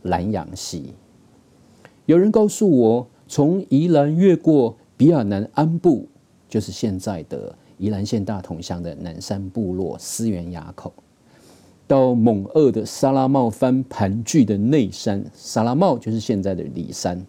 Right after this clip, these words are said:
哎呀，要一直注解哈，因为这是大概是一九一五年的故事啊。那这个地方就是大甲溪流的源头，它呢，就是听说在这边有很多一尺余长的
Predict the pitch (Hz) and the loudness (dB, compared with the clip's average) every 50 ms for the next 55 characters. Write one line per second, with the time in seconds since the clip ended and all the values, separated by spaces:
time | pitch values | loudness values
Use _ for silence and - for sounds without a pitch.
0 | _ _ _ _ _ - 95 92 90 87 - 107 - 120 113 - 92 87 - - | _ _ _ _ _ -10 -10 -8 -8 -6 -6 -6 -4 -4 -6 -8 -10 -10 -8 -6
1 | 110 95 85 - - 58 55 - 92 90 95 101 107 107 101 - 101 95 - 98 | -6 -4 -6 -6 -10 -12 -12 -10 -10 -8 -6 -4 -2 -2 -2 -2 -4 -6 -6 -6
2 | 95 95 - - - - _ _ _ _ _ - - 120 110 101 - 113 107 95 | -6 -6 -6 -10 -18 -20 _ _ _ _ _ -6 -2 -2 -2 -2 -2 -2 -2 -4
3 | - - - 110 110 101 - 101 - - 82 101 98 101 92 85 80 80 78 80 | -4 -4 -2 -2 0 0 -2 -4 -6 -6 -4 -4 -2 -2 -4 -4 -8 -10 -12 -14
4 | 80 - - 92 80 - - - - 76 71 - - - - - - _ _ _ | -12 -10 -8 -8 -8 -8 -10 -10 -10 -12 -12 -14 -18 -20 -20 -20 -20 _ _ _
5 | - 123 123 120 117 - 143 135 113 - 139 127 120 127 120 123 123 120 123 113 | -2 0 0 0 0 2 0 0 2 2 2 2 2 2 2 2 2 2 0 0
6 | - 131 113 95 - 139 131 117 107 98 87 - 95 55 - 92 - - - - | 0 -2 -2 -2 0 2 2 2 0 -2 -4 -6 -8 -10 -10 -14 -14 -14 -10 -6
7 | 110 113 113 117 104 98 87 90 90 92 90 90 85 85 85 80 85 101 104 - | -4 -2 -2 0 0 -2 -2 -2 -2 -4 -4 -4 -4 -4 -6 -6 -8 -10 -10 -12
8 | - - - - - - _ - - - _ _ - - 117 120 123 120 117 117 | -14 -16 -16 -16 -18 -20 _ -20 -20 -20 _ _ -6 -4 0 0 2 2 2 2
9 | 113 117 117 113 110 - 120 107 - - 110 104 98 92 87 - - - _ - | 0 0 -2 -4 -6 -6 -6 -6 -6 -4 -4 -4 -4 -4 -6 -8 -14 -20 _ -4
10 | - 131 131 139 147 143 - 131 135 139 139 143 135 113 143 135 110 135 131 123 | 0 2 4 4 2 0 0 0 0 0 0 0 0 0 0 0 2 2 0 0
11 | 113 110 - - - 120 120 123 120 120 123 127 127 - 160 165 165 170 165 - | 0 -4 -8 -8 -6 -4 -2 0 0 0 0 0 0 0 0 0 2 0 -2 -4
12 | _ - 208 214 185 147 131 - - - - - 110 104 104 101 98 104 110 135 | _ -2 0 0 0 0 -2 -4 -6 -6 -6 -4 -4 -2 -2 -2 0 0 0 0
13 | 180 - - - 101 104 120 120 117 113 | 0 -2 -6 -8 -6 -6 -4 -4 -4 -4